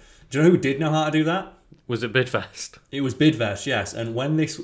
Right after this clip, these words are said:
Speaker 1: like, crisis was happening, bear in mind, K F C had no chicken for a week.
Speaker 2: Oh, God.
Speaker 1: Like, and you think how much money K F C makes in a day from one restaurant. Now imagine all nine hundred are closed for a week.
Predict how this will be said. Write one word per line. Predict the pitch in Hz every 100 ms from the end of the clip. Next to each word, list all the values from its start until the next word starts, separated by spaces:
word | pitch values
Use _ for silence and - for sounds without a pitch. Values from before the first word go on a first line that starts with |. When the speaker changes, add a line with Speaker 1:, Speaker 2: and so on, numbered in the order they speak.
| -
Speaker 1:
like, | 135 -
crisis | 139 110
was | 113
happening, | 131 110
bear | 123 143
in | 139
mind, | 113 90 - - _
K | - 123
F | 113
C | 127
had | 110
no | 110 110
chicken | 107 107 107
for | 98
a | 101
week. | 95 92 - _ _ _ _ -
Speaker 2:
Oh, | - -
God. | - 110
Speaker 1:
Like, | - -
and | 120 123
you | 147
think | 147 127
how | 120
much | 120 117
money | 117 117 107
K | 113 107
F | 101
C | 110
makes | 101 104 -
in | 104
a |
day | 95 98 101 117
from | - 101
one | 98 101
restaurant. | 110 110 123 123
Now | 113 113
imagine | 110 107
all | 104 107
nine | 107 104
hundred | 104 101 101
are |
closed | 107 95 92
for | 98
a |
week. | 95 90